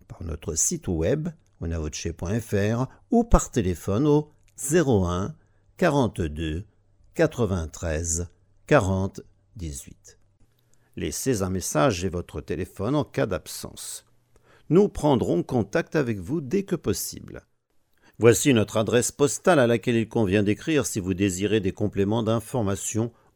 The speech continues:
ou autres. Una Voce, trente-quatre rue du Hameau, soixante-quinze zéro quinze Paris.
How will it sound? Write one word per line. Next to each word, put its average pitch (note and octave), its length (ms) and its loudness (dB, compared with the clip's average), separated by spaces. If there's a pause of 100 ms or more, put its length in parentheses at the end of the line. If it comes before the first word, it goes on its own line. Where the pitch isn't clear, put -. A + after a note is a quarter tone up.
ou E2+ 260 -2
autres. - 360 -16 (800)
Una G3+ 200 10
Voce, F#2 380 -2 (960)
trente-quatre D3+ 960 2 (180)
rue B2 340 2
du F#2+ 240 2 (140)
Hameau, G#2 500 2 (440)
soixante-quinze G2+ 840 0
zéro F2+ 260 0
quinze G2 540 0 (340)
Paris. - 440 -6